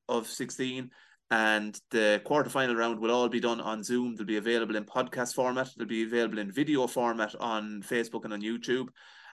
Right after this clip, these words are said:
And then for the semifinals and final, they will be held at a live venue in Portlaoise. Uh, I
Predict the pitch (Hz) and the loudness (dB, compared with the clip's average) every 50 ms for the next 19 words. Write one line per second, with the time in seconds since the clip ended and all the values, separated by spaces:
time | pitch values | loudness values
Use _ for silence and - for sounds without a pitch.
0 | _ _ 117 113 110 117 131 135 131 127 127 - - 151 156 170 156 - - 170 | _ _ 0 0 4 6 6 4 4 0 -6 -4 2 4 4 4 4 4 2 2
1 | 180 180 170 170 165 156 156 147 143 135 139 131 127 - 127 120 117 123 131 131 | 2 2 0 2 2 2 2 0 -2 -2 -4 -8 -2 0 2 2 2 0 -2 -6
2 | _ _ _ _ _ _ _ _ _ _ _ _ _ _ _ _ _ - - 160 | _ _ _ _ _ _ _ _ _ _ _ _ _ _ _ _ _ -16 -14 0
3 | 139 147 131 123 123 120 120 120 120 - _ _ _ _ - 131 131 120 123 123 | 4 6 6 6 6 6 4 2 0 -4 _ _ _ _ 2 4 4 6 4 4
4 | 113 131 143 139 135 127 123 123 - _ _ _ _ 139 135 127 123 - - _ | 4 6 6 6 6 4 2 0 -2 _ _ _ _ 2 2 2 0 -4 -6 _
5 | 139 120 120 135 165 185 185 175 156 139 156 156 147 139 123 113 104 107 117 120 | -2 0 4 6 6 6 6 6 6 4 4 4 4 2 -2 -4 -4 -4 -6 -8
6 | 110 - 123 117 110 - 123 120 107 - - - - _ _ _ _ _ - 117 | -6 -2 -2 -2 0 0 -2 -2 -2 -4 -8 -12 -14 _ _ _ _ _ -2 0
7 | 113 113 110 110 110 107 - - - - - - _ - 117 110 113 113 110 110 | 2 4 4 6 6 4 2 0 -6 -14 -16 -16 _ -6 -2 0 0 0 0 0
8 | 98 | -4